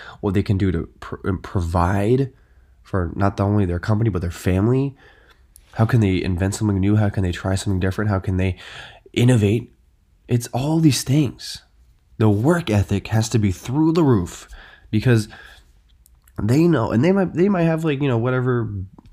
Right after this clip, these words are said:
forty billion dollars, whatever, but it's like, no matter how much money they have, the work ethic is always,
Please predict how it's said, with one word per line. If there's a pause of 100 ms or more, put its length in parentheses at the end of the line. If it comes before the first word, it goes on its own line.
(120)
forty
billion
dollars,
whatever, (420)
but
it's
like, (1040)
no
matter
how
much
money
they
have, (760)
the
work
ethic
is (120)
always,